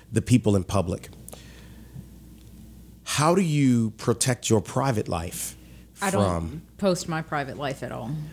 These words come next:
Speaker 2: I, I don't feel it needs to be out there.
Speaker 1: Yeah.
Speaker 2: That's my life for me, myself, and I.
Speaker 1: Right.
Speaker 2: And I'm not going to share
Speaker 1: I always
Speaker 2: that.
Speaker 1: stay away from that. I, it, and, you know, my last everyday stint in radio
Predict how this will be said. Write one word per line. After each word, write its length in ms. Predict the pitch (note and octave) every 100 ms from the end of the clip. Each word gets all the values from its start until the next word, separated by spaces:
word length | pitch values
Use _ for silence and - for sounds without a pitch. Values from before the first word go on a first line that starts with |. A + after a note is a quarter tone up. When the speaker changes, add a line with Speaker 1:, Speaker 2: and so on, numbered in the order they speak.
| F#3 -
Speaker 2:
I, 300 | A2 F3+ F#3
I 20 |
don't 280 | E3+ E3+ -
feel 220 | F3+ E3
it 60 | -
needs 220 | E3 -
to 80 | F3+
be 180 | F#3
out 240 | E3+ D3+ D3
there. 260 | - F2+
Speaker 1:
Yeah. 60 | E2
Speaker 2:
That's 260 | - F3+ D3+
my 180 | D#3+ D#3+
life 260 | D#3+ E3 E3
for 140 | E3
me, 220 | D#3 D#3+
myself, 480 | E3 D#3 - D3+ D3+
and 120 | C#3 -
I. 360 | D3 C3+ C3+ -
Speaker 1:
Right. 200 | G2 F#2 - - -
Speaker 2:
And 520 | E3+ D#3 C#3+ C3+ C3+ - -
I'm 200 | F3 D#3+
not 240 | D3 -
going 280 | D3+ D3+ D3
to 460 | - D3 C#3 C#3 D3 D3 - - - - -
share 180 | - B2+
Speaker 1:
I 40 |
always 260 | A3 A#3+ D#3
Speaker 2:
that. 60 |
Speaker 1:
stay 160 | - C3+
away 240 | A#2+ A2+ G#2+
from 240 | - G2+
that. 280 | G2 F#2+ -
I, 140 | G2+ G#2
it, 160 | A#2 A2
and, 220 | A2 A2+
you 60 |
know, 260 | G#2+ G#2 G#2+ - - - - - - -
my 180 | A2 B2
last 640 | B2 B2+ D3+ D#3+ - - - - -
everyday 480 | B2 A#2+ B2+ A#2+ A2
stint 480 | G2+ - A2+ G#2 G2
in 200 | - G2+
radio 680 | G2 G2+ G2+ F#2 F2 E2+ E2+